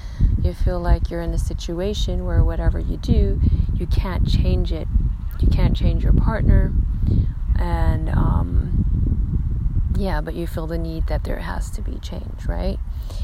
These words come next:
So what you can do in order to heal your inner child is whenever you have a situation where you're triggered and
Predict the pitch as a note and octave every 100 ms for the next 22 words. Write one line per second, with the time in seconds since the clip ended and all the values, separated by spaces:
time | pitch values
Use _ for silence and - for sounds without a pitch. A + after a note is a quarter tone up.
0 | - - - - G3+ F#3+ F#3 F3+ - -
1 | - - - - - - - - - F#3
2 | F#3+ F#3+ F#3 F3+ - F3 F3+ F3 F3 F3
3 | - - - - F#3 F3+ F3 F3 E3+ -
4 | F#3+ F3 G3 F3+ F3+ F3+ F3+ F#3 A#3+ A#3
5 | G#3+ F3 F3+ F3+ E3+ E3+ E3+ E3+ F#3 -
6 | F3+ - F#3+ F3+ F3+ - F#3 F3+ F#3 F#3
7 | - A#3+ G3 F3+ - - - - - -
8 | - - F#3 F#3 F3 F3 F#3+